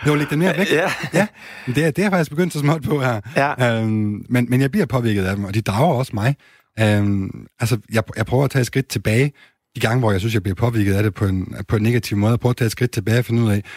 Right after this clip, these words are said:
Speaker 1: hvad det var lige ved det her post, eller hvad det nu var, der, der ramte mig. Hvorfor det var, jeg på en eller anden måde blev påvirket af det, og det måske fik mig i en retning, jeg ikke havde lyst til.
Speaker 2: Hvad er det for en retning? Det,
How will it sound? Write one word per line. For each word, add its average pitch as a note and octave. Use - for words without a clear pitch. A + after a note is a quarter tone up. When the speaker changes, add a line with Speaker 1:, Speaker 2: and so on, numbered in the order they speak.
Speaker 1:
hvad G#2
det G2+
var A#2
lige A2
ved G#2+
det G2+
her G#2
post, -
eller F2+
hvad F#2
det G2+
nu G2+
var, G2
der, G#2+
der F#2+
ramte F#2
mig. E2
Hvorfor A2
det G2
var, G#2
jeg G#2+
på -
en C#3
eller C3+
anden F#2
måde F#2
blev F#2+
påvirket G#2+
af F#2
det, G2+
og F2+
det G2
måske F#2+
fik G2
mig F#2
i F#2
en F2+
retning, F#2
jeg E2+
ikke F#2
havde F#2
lyst F2
til. F#2
Speaker 2:
Hvad C#3
er D3+
det D3
for D#3
en B2
retning? A#2+
Det, A2